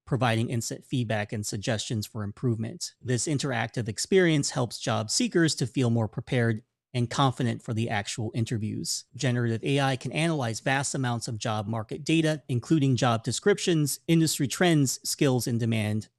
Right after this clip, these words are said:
and more, to offer personalized advice to job seekers. It can identify what qualifications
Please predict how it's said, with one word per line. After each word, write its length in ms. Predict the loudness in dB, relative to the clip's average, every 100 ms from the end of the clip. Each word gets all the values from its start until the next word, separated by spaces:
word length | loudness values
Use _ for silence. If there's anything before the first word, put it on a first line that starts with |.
| _ _
and 140 | -2 0
more, 300 | 0 -2 -4
to 140 | -4
offer 260 | -2 0 -4
personalized 680 | -4 -4 -2 -4 -2 -4 -4
advice 320 | -4 -2 -4
to 100 | -6
job 320 | -4 -4 -4
seekers. 600 | -4 -6 -8 -8 -8 -8 -8 -6
It 160 | -4
can 140 | -2 -2
identify 640 | 0 0 0 -2 -2 0
what 180 | -2 -4
qualifications 960 | -2 -2 -2 -4 -2 0 2 2 2